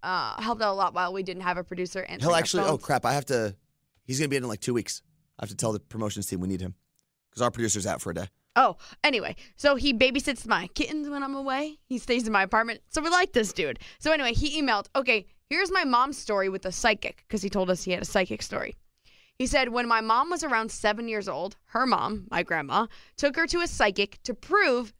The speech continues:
Speaker 1: that they are fake and just a scam for money.
Speaker 2: Okay.
Speaker 1: When they sat down, the psychic told them that in exactly a year, something terrible would happen.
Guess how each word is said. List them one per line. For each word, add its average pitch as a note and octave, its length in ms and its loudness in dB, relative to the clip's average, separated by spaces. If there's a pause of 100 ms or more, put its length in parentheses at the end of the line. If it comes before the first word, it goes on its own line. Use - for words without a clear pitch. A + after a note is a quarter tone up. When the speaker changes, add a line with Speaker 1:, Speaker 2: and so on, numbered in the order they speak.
(140)
Speaker 1:
that C4 160 2
they E3+ 180 2
are G#3+ 140 2
fake - 480 2 (280)
and A3 160 2
just G#3 280 -2
a - 20 -8
scam G3 320 -2
for C4 140 0
money. A3 400 0
Speaker 2:
Okay. A2 320 -2 (840)
Speaker 1:
When G3+ 120 -6
they A3+ 100 0
sat D#4+ 240 2
down, F#3 380 2
the F#3+ 100 0
psychic G#3+ 500 -2
told A3+ 300 -2
them F3 180 -6 (340)
that A3 200 4
in A#3+ 160 -2
exactly A#3 880 2
a F#4 100 2
year, G3 480 0 (220)
something B3+ 580 -2
terrible G3 560 0
would A#3 140 -4
happen. G#3+ 380 0